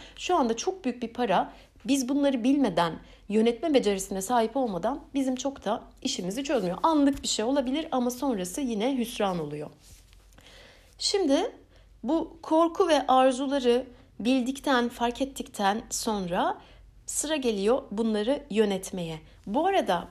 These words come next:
bunları yönetmek, bu duyguları yok saymak ya da bastırmak değil, bunlarla karışmasın, bunların farkında olarak bunların bize his-, hizmet edeceği bir noktada bunları yönetebilmek.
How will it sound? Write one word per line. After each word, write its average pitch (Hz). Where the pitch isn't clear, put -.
bunları 247
yönetmek, 240
bu 226
duyguları 254
yok 220
saymak 214
ya 196
da 185
bastırmak 185
değil, 285
bunlarla 208
karışmasın, 277
bunların 294
farkında 233
olarak 269
bunların 277
bize 254
his-, -
hizmet 247
edeceği 240
bir 226
noktada 180
bunları 180
yönetebilmek. 170